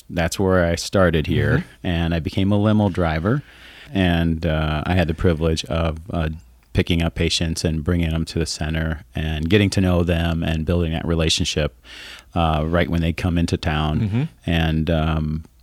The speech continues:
Speaker 1: during my time there, I became dispatcher,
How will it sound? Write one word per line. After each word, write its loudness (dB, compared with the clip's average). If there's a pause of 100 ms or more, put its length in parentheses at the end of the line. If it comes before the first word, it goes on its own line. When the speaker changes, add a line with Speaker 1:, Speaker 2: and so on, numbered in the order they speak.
(320)
Speaker 1:
during 4
my 4
time 2
there, 4
I 2
became 0
dispatcher, 0